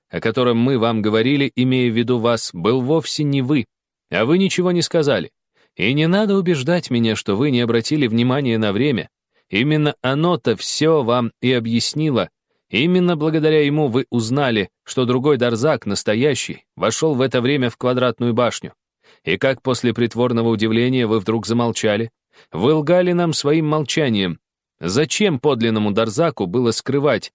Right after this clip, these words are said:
что до вас в квадратной башне спрятался другой Дарзак? Ведь это мог быть Ларсан. А вот Ларсану как раз и был смысл скрывать появление второго Дарзака.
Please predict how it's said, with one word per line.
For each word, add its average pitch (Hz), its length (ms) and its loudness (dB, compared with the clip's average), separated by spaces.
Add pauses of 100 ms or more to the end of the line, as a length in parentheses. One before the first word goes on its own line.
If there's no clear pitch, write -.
(100)
что 120 220 -2
до 123 160 0
вас 135 260 0
в - 100 -20
квадратной 110 580 0
башне 120 380 -2
спрятался 131 600 -2
другой 156 380 0
Дарзак? 92 460 -2 (460)
Ведь 101 280 -2
это 120 220 0
мог 127 300 0
быть 117 280 -4
Ларсан. 110 580 -2 (420)
А 113 120 0
вот 165 180 0
Ларсану 165 520 0
как 151 200 0
раз 165 240 0
и - 20 -2
был 170 240 0
смысл 127 400 -2
скрывать 143 460 -2
появление 143 480 0
второго 160 420 0
Дарзака. 98 560 -2